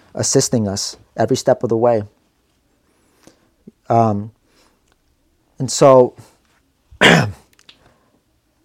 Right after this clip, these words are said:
you know, one of the things I think it's important for me, you know,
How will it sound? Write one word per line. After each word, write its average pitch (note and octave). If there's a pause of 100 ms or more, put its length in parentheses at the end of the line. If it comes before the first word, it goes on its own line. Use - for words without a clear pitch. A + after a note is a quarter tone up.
(280)
you C3+
know, B2+
one B2+
of D#3+
the C#3
things C#3+
I B2
think B2+
it's -
important A#2 (1200)
for -
me, A#2
you A2+
know, G#2+